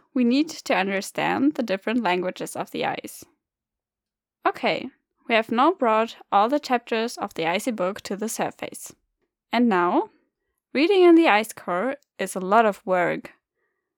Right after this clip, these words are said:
Some parts of the language have already been deciphered, but we can still hardly read anything at first glance. We need a translation. And our translators are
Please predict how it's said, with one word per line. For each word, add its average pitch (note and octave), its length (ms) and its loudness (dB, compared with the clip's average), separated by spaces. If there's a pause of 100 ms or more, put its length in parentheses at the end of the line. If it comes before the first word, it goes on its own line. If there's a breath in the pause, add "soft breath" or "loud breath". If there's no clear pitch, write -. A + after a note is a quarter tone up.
(180)
Some D4+ 340 2
parts G#3+ 520 0
of A3+ 120 -4
the G3+ 120 -4
language G#3 580 -4 (120)
have - 240 -8
already B3 340 2
been C#4+ 200 2
deciphered, G3 680 -4 (640 soft breath)
but - 640 0
we B3 80 -4
can A3+ 200 -4
still C#4 320 4
hardly D#4+ 560 4
read C#4+ 260 2
anything C4 720 0 (180 soft breath)
at G3+ 180 -4
first A3+ 360 -4
glance. D#3 560 -2 (600)
We D4+ 160 4
need A#3+ 380 0 (280)
a G#3+ 40 -8
translation. B3+ 760 -2 (760)
And F3+ 480 0
our F#3 240 2
translators A3+ 1000 -4 (320 soft breath)
are G#3 340 -2